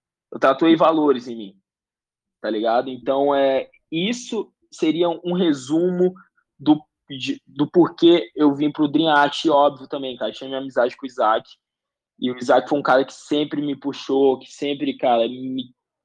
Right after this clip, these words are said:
sabe, tipo, meu primeiro patrocínio aqui em São Paulo foi o Isaac que me ajudou,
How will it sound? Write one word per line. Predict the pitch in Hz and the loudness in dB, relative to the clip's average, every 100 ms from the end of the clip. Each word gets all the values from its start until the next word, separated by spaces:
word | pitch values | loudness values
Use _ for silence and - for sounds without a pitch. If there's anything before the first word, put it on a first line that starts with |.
| _ _ - | _ _ -2
sabe, | 147 147 139 | 2 2 0
tipo, | 139 151 | -6 -2
meu | 143 | -2
primeiro | 147 143 156 | -2 -4 -2
patrocínio | 165 160 156 - 151 160 170 _ _ _ _ _ - | -2 -4 -10 -12 -12 -10 -12 _ _ _ _ _ -6
aqui | 123 - | -4 -4
em | 165 | -4
São | - 160 | -2 2
Paulo | 151 156 | 2 2
foi | 160 | 0
o | 143 | -2
Isaac | 135 127 - | 0 -2 -4
que | |
me | 143 | -8
ajudou, | 135 127 123 107 | -6 -6 -6 -6